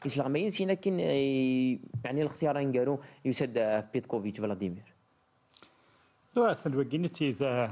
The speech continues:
Speaker 2: ذا سلغ ما يغنى وهمينوت، أثن والي شركة شدغن،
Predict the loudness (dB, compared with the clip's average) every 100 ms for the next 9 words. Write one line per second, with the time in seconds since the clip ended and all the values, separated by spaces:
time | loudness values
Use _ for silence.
0 | -2 -4 -2 -2 -2 0 0 0 0 -2
1 | 0 0 0 -4 -6 -12 -4 0 0 2
2 | 2 0 -2 -10 -4 -2 0 0 0 0
3 | -2 -2 -4 -4 -6 -6 -6 -8 -6 0
4 | 0